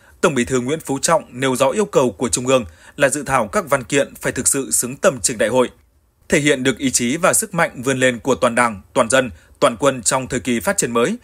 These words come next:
với khí thế mới, động lực mới. Bên cạnh đó, theo Tổng Bí thư, cần xác định đúng đắn những chủ trương, định hướng và quyết sách lớn bảo đảm thực hiện thành công sự nghiệp, tiếp tục đẩy mạnh, đổi mới toàn diện và đồng bộ, xây dựng, phát triển đất nước và bảo vệ Tổ quốc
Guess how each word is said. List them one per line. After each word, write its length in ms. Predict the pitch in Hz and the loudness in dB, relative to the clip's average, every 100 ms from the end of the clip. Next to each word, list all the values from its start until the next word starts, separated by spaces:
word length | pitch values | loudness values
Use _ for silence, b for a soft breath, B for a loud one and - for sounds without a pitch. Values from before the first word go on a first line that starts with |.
| b b | b b
với 240 | 127 127 | 0 0
khí 180 | 127 135 | 0 -4
thế 120 | 131 | -2
mới, 320 | 131 123 202 254 _ 165 | 2 4 2 -4 _ 0
động 200 | 151 127 | 0 0
lực 140 | 113 | -2
mới. 260 | 123 156 240 _ _ _ _ _ _ | 0 -2 -4 _ _ _ _ _ _
Bên 140 | 156 156 | -2 -2
cạnh 140 | 131 | 2
đó, 260 | 117 165 247 b b b - | 2 2 0 b b b -2
theo 280 | 147 135 - | 0 2 0
Tổng 140 | 131 | 0
Bí 80 | 113 | 0
thư, 220 | 139 139 - b b b | 2 2 0 b b b
cần 140 | 151 | -2
xác 200 | - 226 | 0 -2
định 180 | 175 156 - | -2 -4 -4
đúng 180 | 139 123 | -6 0
đắn 240 | 113 117 | 0 0
những 160 | 135 196 | -4 -4
chủ 160 | 185 110 | -2 0
trương, 300 | 139 131 104 - | 0 -2 -6 -6
định 160 | 151 127 | -4 2
hướng 220 | 127 208 - B B | 2 2 -6 B B
và 140 | 127 127 | 0 2
quyết 180 | 208 | 0
sách 200 | 214 233 | -2 -2
lớn 300 | 139 127 208 254 - | 0 0 -2 -6 0
bảo 160 | 151 127 | 2 4
đảm 280 | 135 117 95 | 2 -2 -4
thực 120 | 135 | -4
hiện 160 | 143 123 | -4 -4
thành 180 | 123 110 | -6 -4
công 200 | 139 127 | -4 -4
sự 140 | 139 | -4
nghiệp, 260 | 117 120 - _ - | -2 -2 -2 _ -4
tiếp 100 | 240 | -2
tục 160 | 202 139 | 0 0
đẩy 120 | 117 | -2
mạnh, 200 | 120 120 - - | -2 -4 -4 -4
đổi 180 | 143 117 | -2 -2
mới 320 | 117 120 131 - | -2 -2 -2 -2
toàn 180 | 135 110 | -2 0
diện 200 | 131 120 | -4 -2
và 80 | |
đồng 140 | 120 113 | -2 4
bộ, 260 | 127 123 b b b b | 4 4 b b b b
xây 200 | - 147 | -4 -2
dựng, 200 | 139 123 - b | -2 -2 -8 b
phát 180 | - 220 | -2 0
triển 140 | 180 117 | 0 -2
đất 120 | 175 | 0
nước 220 | 214 254 b b | 2 0 b b
và 160 | 127 127 | 2 2
bảo 160 | 120 | 2
vệ 140 | 107 127 | -2 -4
Tổ 160 | - | -4
quốc 300 | 107 208 240 | -2 0 0